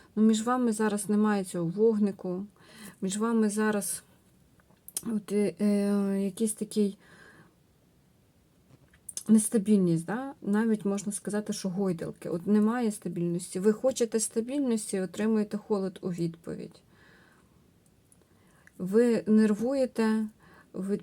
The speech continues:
м, м, отримуєте у відповідь, е, ще більші нерви. Да? Ну, от так от. Як ніби не можете один до одного достукатися. От через це мені слово відстань прийшла, вона може бути ментальна. Може ця відстань бути між вами ментальна.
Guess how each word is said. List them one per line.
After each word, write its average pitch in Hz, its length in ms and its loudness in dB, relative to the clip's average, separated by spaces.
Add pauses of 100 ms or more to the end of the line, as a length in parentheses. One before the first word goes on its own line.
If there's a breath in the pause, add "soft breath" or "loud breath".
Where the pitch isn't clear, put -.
(120)
м, 196 380 -2
м, 190 340 -2
отримуєте 208 540 2
у 196 120 -2
відповідь, 196 560 -2
е, 180 480 0
ще 180 280 0
більші 165 420 -4
нерви. 165 520 -4
Да? 190 120 -8 (180)
Ну, 214 300 0
от 214 200 -4
так 165 280 -4
от. 165 120 -8
Як 185 120 -6
ніби 233 240 0
не 214 100 6
можете 220 340 2
один 202 220 0
до 202 120 -2
одного 202 260 -2
достукатися. 175 840 -8 (840 loud breath)
От 170 120 -10
через 202 200 -4
це 214 160 0
мені 208 160 4
слово 214 240 0
відстань 208 340 -4
прийшла, - 260 -10
вона 185 160 0
може 196 220 -2
бути 185 260 -4
ментальна. 196 680 -2 (420 loud breath)
Може 190 220 -8
ця 185 180 -6
відстань 190 500 -6
бути 185 200 -8
між 185 180 -4
вами 175 280 -2
ментальна. 180 600 -6